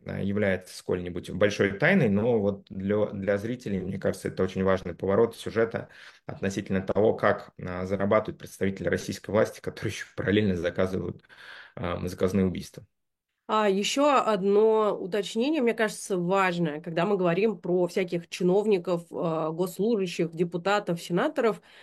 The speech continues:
Speaker 2: с, э, невероятными семейными доходами, обычно еще где-то обнаруживаются суперталантливые жены.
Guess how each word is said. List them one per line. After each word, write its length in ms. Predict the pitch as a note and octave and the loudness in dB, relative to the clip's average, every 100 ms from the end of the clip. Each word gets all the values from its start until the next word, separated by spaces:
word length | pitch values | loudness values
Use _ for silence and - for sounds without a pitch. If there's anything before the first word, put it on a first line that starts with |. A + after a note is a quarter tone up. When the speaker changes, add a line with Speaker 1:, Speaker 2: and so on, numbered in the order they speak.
| - | -20
Speaker 2:
с, 200 | - - | -10 -4
э, 440 | G3 F#3 F3+ F3 D#3+ | 0 2 4 2 2
невероятными 1160 | E3+ F#3+ G3 G#3+ G#3+ G3 F3 E3 C#3+ C#3 C#3 D3 | 4 4 4 2 2 2 0 -6 -6 -6 -8 -8
семейными 560 | - F#3 F#3 D#3+ D#3 | -2 2 4 2 0
доходами, 600 | D3+ D#3 C4 E4+ A#3 E3+ - - | -4 -2 0 2 2 0 -6 -8
обычно 360 | - F3 D4+ C4 | -2 2 2 4
еще 220 | G3+ B3+ | 2 2
где-то 300 | A3 A#3 A#3+ | 2 2 2
обнаруживаются 760 | F3 F3+ F3 B3 G#3+ F#3+ F3 F3 | 2 4 4 2 2 2 0 -4
суперталантливые 880 | E3+ A3+ - F#3+ G3 A3+ A3 F#3+ F3 | -6 -4 -2 0 2 2 2 2 2
жены. 380 | F3+ D3 A#2+ | 0 -2 -4